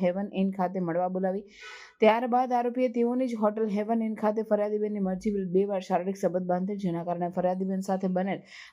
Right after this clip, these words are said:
બનાવથી તેઓને આબરૂ જવાની ચિંતામાં જિંદગી ટૂંકાવી દેવા ગઈ તારીખ એકવીસ સાત બે હજાર પચીસના રોજ સવારના અગિયારથી બાર વાગે નરસામાં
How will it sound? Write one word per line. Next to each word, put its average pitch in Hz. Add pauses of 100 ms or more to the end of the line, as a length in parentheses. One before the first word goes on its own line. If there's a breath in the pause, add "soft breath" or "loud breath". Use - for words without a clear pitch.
બનાવથી 220
તેઓને 233
આબરૂ 202
જવાની 233
ચિંતામાં 226
જિંદગી 202
ટૂંકાવી 196
દેવા 196
ગઈ 196
તારીખ 175
એકવીસ 190
સાત 190
બે 180
હજાર 185
પચીસના 190
રોજ 190
સવારના 180
અગિયારથી 185
બાર 170
વાગે 185
નરસામાં 175